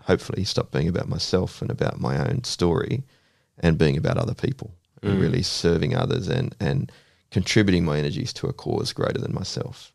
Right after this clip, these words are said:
Speaker 1: And that was really the big shift for me. And, yeah, some days I still get that completely wrong, but that's, that's kind of the goal for me now.
Speaker 2: Yeah. It's a great thought, the idea that who we are is actually can be most found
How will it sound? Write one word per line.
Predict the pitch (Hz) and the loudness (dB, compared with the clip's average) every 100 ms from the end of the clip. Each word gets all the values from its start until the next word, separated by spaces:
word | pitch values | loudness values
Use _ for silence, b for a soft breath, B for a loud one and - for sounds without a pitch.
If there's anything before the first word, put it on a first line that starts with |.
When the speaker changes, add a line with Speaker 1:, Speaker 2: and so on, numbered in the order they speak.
| _ | _
Speaker 1:
And | 85 | 4
that | 87 | 4
was | - - | 4 2
really | - | 0
the | - | 0
big | - - | -2 -4
shift | - - - | -2 -4 -6
for | - | -8
me. | - - 95 - B B B B B | -6 -6 -8 -10 B B B B B
And, | 76 76 | -2 4
yeah, | 110 | 4
some | - 104 | 6 8
days | 92 - | 6 4
I | |
still | - - - | 0 -2 -2
get | 82 - | -2 -4
that | - | -4
completely | - - 58 64 | -2 2 2 0
wrong, | 64 - | -2 -4
but | - - | -6 -4
that's, | - - - - | -4 -4 -10 -8
that's | - - | -6 -4
kind | - 78 | 0 2
of | - | 2
the | |
goal | - - - | 0 0 0
for | - - | -4 -4
me | - | -2
now. | 87 - 95 - b b b | -2 -4 -6 -12 b b b
Speaker 2:
Yeah. | 101 95 - B B B | 2 2 0 B B B
It's | - | -2
a | 123 | 4
great | 120 113 | 4 4
thought, | 110 120 92 | 4 4 4
the | 71 | 4
idea | 98 98 95 95 | 2 2 2 0
that | 90 92 | 0 -2
who | 104 107 | -2 0
we | 101 95 | 2 2
are | 92 92 92 | 4 4 2
is | 87 90 - | 0 -2 -2
actually | 101 - 98 92 | -2 0 0 -2
can | 87 104 92 | -2 -2 0
be | |
most | 90 95 120 - | 2 2 2 2
found | - 67 64 117 | -2 -2 -4 -10